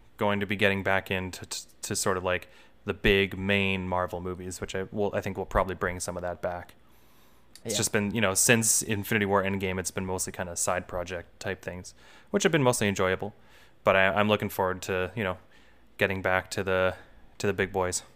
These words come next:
Speaker 2: Well, I think a lot of the cast of Shang-Chi would say, "Hey, what are you talking about? We've already got there."
Speaker 1: Yes, no, that's true. They're, yeah, they would be, you know, sort of the first one back, probably.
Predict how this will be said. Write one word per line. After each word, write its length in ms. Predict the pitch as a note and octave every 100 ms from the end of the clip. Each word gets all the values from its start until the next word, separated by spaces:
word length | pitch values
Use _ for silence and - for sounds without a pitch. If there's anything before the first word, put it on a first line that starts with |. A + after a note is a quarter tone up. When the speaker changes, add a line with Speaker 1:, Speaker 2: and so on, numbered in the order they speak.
| - -
Speaker 2:
Well, 100 | A#2
I 80 | G#2+
think 200 | - B2
a 40 |
lot 180 | C#3 C3+
of 40 |
the 80 | A2+
cast 400 | A2 A#2 G#2 -
of 140 | F#2+
Shang-Chi 420 | - G2 G2 C3 G2+
would 200 | D#2+ -
say, 240 | G#2 F#2
"Hey, 240 | A#2+ D#3 - -
what 80 | C3
are 40 |
you 60 | B2
talking 240 | D#3+ C3+
about? 120 | F#2+ -
We've 160 | A#2 A2+
already 220 | A#2 A2+
got 240 | C3 C3+
there." 180 | A#2 - - - - - - - -
Speaker 1:
Yes, 280 | D3+ C3+ -
no, 120 | C3
that's 220 | A#2+ B2
true. 180 | - G#2
They're, 180 | F#2+ B2
yeah, 260 | A#2 G2 E2+ -
they 120 | B2+
would 160 | B2+
be, 340 | A#2+ A#2 A2 G2 - - - -
you 60 | A2+
know, 140 | F#2
sort 200 | - A#2
of 80 | G2+
the 60 | G2
first 340 | - G2+ -
one 220 | G2 F#2
back, 420 | F2+ F2+ F2 -
probably. 420 | - F2+ F2+ F2